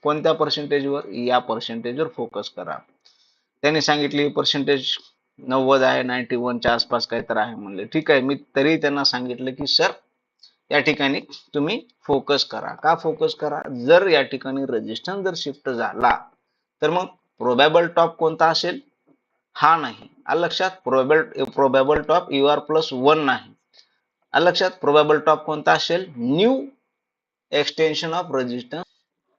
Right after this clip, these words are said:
पुढं बघूयात काय काय झालं चर्चा. आपण जशा पद्धतीनं लाईन डॉट टू डॉट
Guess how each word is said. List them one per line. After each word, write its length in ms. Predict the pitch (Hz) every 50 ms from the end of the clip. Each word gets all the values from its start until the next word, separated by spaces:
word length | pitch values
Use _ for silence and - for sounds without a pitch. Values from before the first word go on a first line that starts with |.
| _ _ _ _ _ _ _ _ _ _ _ _ _ _ _ _ _ -
पुढं 220 | 175 185 202 196
बघूयात 360 | 185 180 180 170 165 160 160 - - - _ -
काय 140 | - 135 131
काय 200 | 131 151 151 143
झालं 260 | 139 139 139 139 135
चर्चा. 440 | 135 - 131 127 127 - 143 139 135 135 - _ _ _ _ _ _ -
आपण 320 | - 123 - 139 139 139
जशा 280 | 135 127 - - 156 143
पद्धतीनं 500 | 135 139 135 131 131 123 131 131 131 131
लाईन 200 | 127 127 131 120
डॉट 220 | 123 120 117 -
टू 80 | 131 123
डॉट 180 | 117 127 123